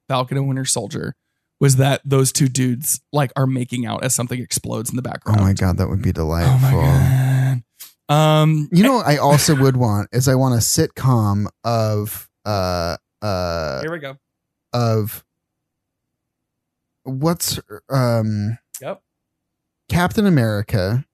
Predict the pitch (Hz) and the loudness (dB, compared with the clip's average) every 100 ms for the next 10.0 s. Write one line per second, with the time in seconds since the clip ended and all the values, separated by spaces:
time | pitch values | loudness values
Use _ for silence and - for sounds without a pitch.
0 | - 139 143 139 185 131 131 131 _ 120 | -20 -18 -16 -14 -10 -10 -12 -16 _ -4
1 | 107 104 - - 170 151 110 95 92 82 | -2 -2 -4 0 0 2 0 0 -6 -6
2 | - 90 113 107 104 - _ _ _ _ | -8 -10 -6 -4 -4 -10 _ _ _ _
3 | _ 123 120 - 131 113 - 123 127 - | _ -2 -2 -2 -4 -4 -6 -4 -4 -2
4 | 120 117 - - 85 104 95 87 87 113 | -4 -4 -8 -12 -8 -4 -4 -4 -6 -8
5 | - _ _ _ _ _ _ _ - 175 | -12 _ _ _ _ _ _ _ -4 -4
6 | 160 180 170 202 147 123 113 117 107 113 | -2 -2 -2 -2 0 0 0 0 0 -2
7 | - _ - 147 156 170 143 131 - _ | -6 _ -10 -8 -8 -6 0 0 -2 _
8 | 147 175 143 - 139 - 123 101 95 101 | 0 2 2 0 -2 0 0 2 0 -2
9 | 92 - _ - 131 139 127 139 156 | -4 -6 _ -8 0 2 4 2 -2